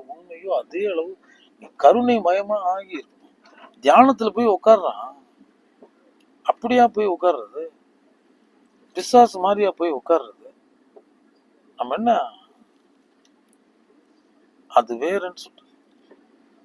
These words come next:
அது கடமையே கிடையாதுன்னு சொல்றோம், அதுக்கு ஒரு நேர நிர்ணயமே கிடையாதுன்னு சொல்றோம். அந்த கனிந்துருச்சுன்னா உழுவும். அது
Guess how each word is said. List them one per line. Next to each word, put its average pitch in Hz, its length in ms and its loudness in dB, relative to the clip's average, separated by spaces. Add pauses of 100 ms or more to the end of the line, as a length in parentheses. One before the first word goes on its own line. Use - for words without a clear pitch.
(580)
அது - 160 -16
கடமையே 185 480 -2
கிடையாதுன்னு 123 540 -14
சொல்றோம், - 200 -20 (760)
அதுக்கு 117 260 -10
ஒரு 107 120 -10
நேர 160 200 0 (100)
நிர்ணயமே 165 520 -8
கிடையாதுன்னு 135 500 -4
சொல்றோம். - 280 -20 (1800)
அந்த 104 300 -14
கனிந்துருச்சுன்னா 156 720 -10
உழுவும். 127 320 -12
அது - 120 -20